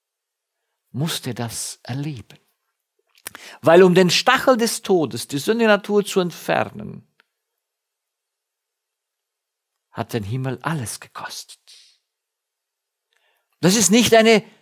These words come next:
eine leichte Sache, diesen Stachel zu entfernen. Gott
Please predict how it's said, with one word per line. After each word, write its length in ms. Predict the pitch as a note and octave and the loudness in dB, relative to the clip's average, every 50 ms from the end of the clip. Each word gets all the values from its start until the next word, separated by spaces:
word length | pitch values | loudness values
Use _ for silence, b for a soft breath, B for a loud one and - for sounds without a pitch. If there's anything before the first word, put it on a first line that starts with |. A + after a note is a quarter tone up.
| b b b b _ - | b b b b _ -2
eine 240 | - F3 G#3+ A3 A3+ | 2 4 6 6 8
leichte 460 | G#3 G#3 G#3 A3+ A#3 - - G#3 G#3 | 8 8 6 6 4 2 2 0 2
Sache, 540 | E3 F#3+ G#3 G#3 - - C#3+ C3 A#2+ A2+ b b b b b b b | 4 4 4 2 2 0 -2 -2 -2 -2 b b b b b b b
diesen 260 | - D3 C#3 D#3 D3 | 0 0 0 0 -4
Stachel 420 | B2+ - - F3 E3 D#3+ - E3+ D3+ | -4 -2 -2 -2 -2 -2 -2 -8 -8
zu 160 | - - D3 | -8 -10 -12
entfernen. 520 | C#3 B2+ - - - A2 G#2+ - - _ _ _ _ _ _ _ _ _ _ _ _ _ _ _ _ _ _ _ _ _ _ _ _ _ _ _ _ _ _ _ _ _ _ _ _ _ _ _ _ _ _ _ _ _ _ _ _ _ _ _ _ _ _ _ _ _ _ _ _ _ | -12 -14 -16 -16 -18 -18 -18 -18 -20 _ _ _ _ _ _ _ _ _ _ _ _ _ _ _ _ _ _ _ _ _ _ _ _ _ _ _ _ _ _ _ _ _ _ _ _ _ _ _ _ _ _ _ _ _ _ _ _ _ _ _ _ _ _ _ _ _ _ _ _ _
Gott 460 | - B2 B2+ B2 - - - - - | -12 -12 -12 _ -14 -20 -20 -20 -20